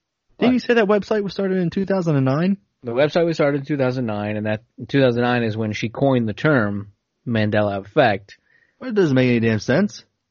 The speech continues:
Speaker 2: It doesn't make any sense. You're right, because he got out of prison in nineteen ninety, and everybody thought, "Hey,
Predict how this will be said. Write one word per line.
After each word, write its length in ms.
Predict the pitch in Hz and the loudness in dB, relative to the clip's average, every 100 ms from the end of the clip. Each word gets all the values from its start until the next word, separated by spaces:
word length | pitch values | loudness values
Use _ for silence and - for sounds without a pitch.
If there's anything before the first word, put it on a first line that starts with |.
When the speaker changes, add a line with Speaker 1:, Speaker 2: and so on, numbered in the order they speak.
| - | -6
Speaker 2:
It 80 | 113 | -2
doesn't 180 | 107 | 0
make 160 | 107 104 | 0 0
any 140 | 113 | 0
sense. 340 | 113 202 185 - | 2 2 0 0
You're 160 | 131 | 2
right, 220 | 185 160 - - | 2 0 -6 -14
because 280 | 113 110 107 | -10 -8 -10
he 540 | 110 156 156 147 143 _ _ - | -2 2 2 0 -6 _ _ -4
got 160 | 117 | 0
out 140 | 123 143 | 0 0
of 60 | |
prison 260 | 156 139 135 | -2 -4 -4
in 80 | 135 | -2
nineteen 320 | 135 135 151 | -4 -4 -4
ninety, 360 | 123 113 117 120 | -4 -2 -2 -4
and 100 | 110 | -4
everybody 420 | 110 123 120 120 | -4 0 0 0
thought, 360 | 120 123 104 101 _ _ _ _ | 0 -2 -2 -6 _ _ _ _
"Hey, 360 | 254 165 113 | 2 2 -2